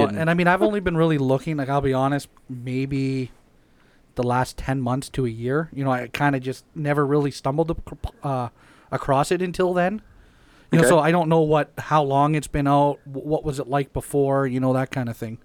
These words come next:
Speaker 3: Sure. Originally, Live R C was just the broadcasting side of things. So we would do, you know,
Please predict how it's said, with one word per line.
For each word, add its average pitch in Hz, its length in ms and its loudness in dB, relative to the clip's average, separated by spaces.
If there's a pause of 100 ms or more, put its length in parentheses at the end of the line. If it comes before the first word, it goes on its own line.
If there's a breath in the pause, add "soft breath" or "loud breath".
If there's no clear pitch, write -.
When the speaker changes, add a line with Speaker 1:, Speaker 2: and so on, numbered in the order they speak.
(280)
Speaker 3:
Sure. - 360 2 (520 soft breath)
Originally, 156 1000 0 (180)
Live 147 300 4
R 139 80 4
C 135 200 -6
was 123 200 -4
just 139 320 -2
the 127 80 -2
broadcasting 110 800 -4
side 104 240 -2
of 101 60 -12
things. 101 300 -6
So 113 400 4 (380 loud breath)
we 165 140 10
would 156 100 6
do, 147 380 8 (280)
you 151 120 4
know, 135 160 6